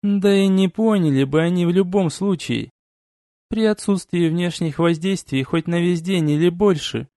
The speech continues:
и не представляю в этом мире такого мага, против которого не продержалась бы часа. И ведь не соврала, а маленькая оговорка, что может и больше, вещь очень растяжимая. Может и год, может и сотню лет.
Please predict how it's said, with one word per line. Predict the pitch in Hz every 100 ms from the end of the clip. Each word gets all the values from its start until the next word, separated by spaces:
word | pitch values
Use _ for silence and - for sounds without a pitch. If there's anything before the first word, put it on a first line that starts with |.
| _ _ _
и |
не | 208 196
представляю | 180 185 - 202 208 202 156
в |
этом | 143 151 165
мире | 170 143
такого | 135 156 - 170 170
мага, | 185 190 - - -
против | 208 208 196 190 -
которого | 170 170 202 190 143 127
не | 131
продержалась | 135 139 139 143 151 165 156
бы | 151
часа. | 165 - 190 - 123 - _ _
И | -
ведь | 226 214 -
не | 214
соврала, | 196 214 214 202 160 160 - _
а | 180
маленькая | 185 180 175 175 170
оговорка, | 160 160 175 190 - 127
что | - 175
может | 175 170 180
и | 185
больше, | 180 196 - - - _
вещь | 190 202 185 -
очень | 226 190 - 131
растяжимая. | 143 - 175 160 147 123 127 - _ _ _
Может | 214 208 196 208
и |
год, | 190 202 196 -
может | 190 185 165 170
и |
сотню | 180 208 196 139
лет. | 139 131 -